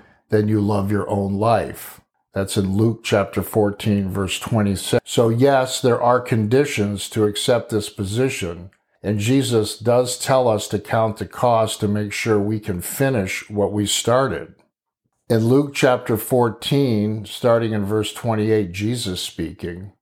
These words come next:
"For which of you, intending to build a tower, does not sit down first and count the cost, whether he has enough to finish it?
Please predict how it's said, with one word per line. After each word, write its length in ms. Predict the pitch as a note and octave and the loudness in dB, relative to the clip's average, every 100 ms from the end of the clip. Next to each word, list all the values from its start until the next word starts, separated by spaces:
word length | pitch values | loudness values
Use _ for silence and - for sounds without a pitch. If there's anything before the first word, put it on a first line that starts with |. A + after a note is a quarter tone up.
| _ _ | _ _
"For 180 | - G#2+ | -2 2
which 320 | B2 C#3 - | 2 2 0
of 180 | A#2 G#2+ | 0 2
you, 380 | A2+ G#2+ G#2+ - | 2 2 0 -2
intending 560 | G#2 G2+ C3 B2 B2 A#2 | -6 -2 0 0 0 -2
to 100 | G#2 | 0
build 320 | G#2+ G#2 G#2 | 2 2 0
a 60 | |
tower, 480 | F2+ - B2 B2 A2+ | -4 0 2 2 2
does 280 | F#2+ G2 F#2+ | 0 -4 -4
not 480 | G#2+ G#2 G2 - - | -2 -2 -4 -8 -10
sit 320 | - B2+ B2 | 0 0 2
down 300 | A#2 G2+ G2 | 2 2 0
first 460 | - B2 A#2 A2+ G#2 | -2 0 2 0 -2
and 120 | F#2 | -2
count 340 | - G#2 G2+ | -2 -2 -2
the 60 | F2 | -6
cost, 640 | - - B2 F#2+ F2 - | -4 0 2 2 -2 -2
whether 280 | G2+ G2+ G2+ | 0 2 2
he 100 | G#2+ | 4
has 240 | G#2 G2 | 2 2
enough 300 | G2 G2 G2+ - | -2 -2 -2 -4
to 80 | |
finish 500 | E2+ - B2 A#2+ - | -6 -2 0 0 -2
it? 240 | C#2+ A1 | -2 -4